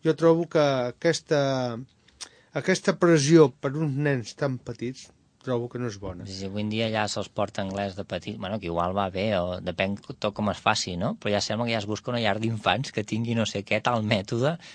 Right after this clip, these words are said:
Speaker 2: eh, tot un, una competitivitat, no? Cada cop anem a, a més competitivitat.
Speaker 1: Bueno, perquè,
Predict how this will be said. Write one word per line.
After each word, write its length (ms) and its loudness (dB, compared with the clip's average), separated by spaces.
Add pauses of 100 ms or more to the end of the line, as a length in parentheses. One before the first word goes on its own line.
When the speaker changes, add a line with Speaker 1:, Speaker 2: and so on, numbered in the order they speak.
(340)
Speaker 2:
eh, 320 -2 (100)
tot 280 -6
un, 460 0
una 140 0
competitivitat, 920 0
no? 260 -4 (640)
Cada 180 -4
cop 160 -4
anem 400 -2
a, 260 -2
a 140 0
més 240 -2
competitivitat. 640 -6
Speaker 1:
Bueno, 340 4
perquè, 640 -2